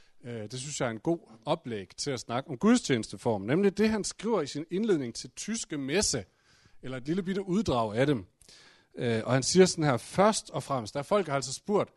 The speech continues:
"Luther, please, giv os en gudstjenesteform for de her nye gudstjenester." Han siger: "Først og fremmest beder jeg venligst om, at alle, der ser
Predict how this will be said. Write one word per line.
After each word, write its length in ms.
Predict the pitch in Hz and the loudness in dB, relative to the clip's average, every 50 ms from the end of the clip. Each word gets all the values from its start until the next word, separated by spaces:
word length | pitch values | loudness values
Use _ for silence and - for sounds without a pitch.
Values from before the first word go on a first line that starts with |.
| _ _ _ _ _ _ _ _ _ | _ _ _ _ _ _ _ _ _
"Luther, 260 | - 175 202 220 190 | 0 2 4 4 4
please, 600 | 165 - - 185 196 208 214 226 208 - - - | 2 2 2 2 4 4 2 2 0 -2 -4 -8
giv 180 | _ - 175 180 | _ -4 -2 -2
os 80 | 175 - | -2 -2
en 120 | 156 139 | -4 -6
gudstjenesteform 920 | - 185 202 214 202 - - 120 104 98 - - 107 - - 131 113 101 | -4 -2 -2 -2 -4 -6 -10 -10 -10 -10 -12 -14 -14 -10 -8 -8 -8 -8
for 120 | 95 - 107 | -10 -14 -12
de 140 | 104 123 123 | -10 -8 -8
her 80 | 120 | -6
nye 180 | 113 113 123 131 | -6 -6 -8 -6
gudstjenester." 580 | - 156 160 170 - - 104 95 95 - 107 | -6 -6 -6 -6 -6 -10 -12 -12 -10 -8 -8
Han 120 | 110 127 123 | -6 -6 -2
siger: 200 | - 175 175 175 | 2 2 2 4
"Først 280 | - - 214 233 - | 6 6 6 6 6
og 80 | - 160 | 4 2
fremmest 340 | - 180 185 175 156 - - | 4 4 4 4 2 0 2
beder 200 | - 226 240 185 | 2 4 4 4
jeg 180 | 123 107 101 | 2 0 -2
venligst 340 | 117 135 160 180 170 - - - | -2 -2 -2 -2 -4 -6 -6 -2
om, 180 | - 151 170 - _ | 0 0 0 -2 _
at 160 | - 135 - - - | -8 -8 -8 -4 -2
alle, 280 | 151 180 214 233 254 240 | 0 2 4 4 4 4
der 100 | 202 156 | 2 2
ser 400 | - - - - 233 214 147 | 0 0 0 4 4 4 4